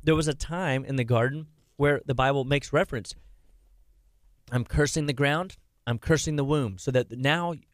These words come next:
woman, you will have pain. You will have to toil with the ground to get any value out of it." That means there was a season when you didn't have to toil and that it was just abundantly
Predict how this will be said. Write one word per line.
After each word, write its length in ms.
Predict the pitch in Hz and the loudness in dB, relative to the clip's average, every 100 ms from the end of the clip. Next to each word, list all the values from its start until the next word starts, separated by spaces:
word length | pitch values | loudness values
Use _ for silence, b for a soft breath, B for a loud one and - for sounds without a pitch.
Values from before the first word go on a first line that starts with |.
| _ | _
woman, 340 | 127 127 131 | 0 0 -2
you 140 | 135 139 | -2 -2
will 180 | 139 | 0
have 260 | 131 143 - | -2 -6 4
pain. 500 | - 185 202 104 - _ _ _ _ _ - | 4 4 -2 -6 -10 _ _ _ _ _ -2
You 180 | 156 | 0
will 100 | 180 | 2
have 200 | 165 165 | 0 -2
to 80 | 156 | -6
toil 480 | 135 - 180 190 180 | 2 2 4 2 2
with 140 | 175 | 0
the 80 | 170 | -2
ground 640 | 135 139 165 202 165 104 | -6 -2 0 0 -2 -4
to 120 | - 131 | -6 -4
get 220 | 139 - | -2 -4
any 220 | 165 170 | -6 -6
value 480 | 131 143 156 185 135 | -2 -2 -2 -4 0
out 160 | 107 90 | 0 0
of 80 | 85 | -6
it." 120 | - _ _ _ _ _ _ | -18 _ _ _ _ _ _
That 140 | 156 | 0
means 160 | 190 151 | 0 2
there 120 | 160 | 2
was 180 | 165 160 | 2 2
a 60 | |
season 540 | 151 - 190 202 151 151 b b | -2 -2 -2 -2 -4 -6 b b
when 140 | 160 165 | -2 -2
you 80 | |
didn't 300 | 160 175 233 | 2 2 2
have 180 | 180 143 | 0 -2
to 80 | 117 | -4
toil 440 | - 117 98 92 - _ _ 139 | 0 2 2 -2 -10 _ _ 0
and 140 | 139 | 0
that 80 | 117 | 2
it 60 | |
was 100 | 131 | 2
just 160 | 117 117 - | 0 -4 -2
abundantly 600 | 123 - 135 131 120 107 | -2 2 2 2 -2 -4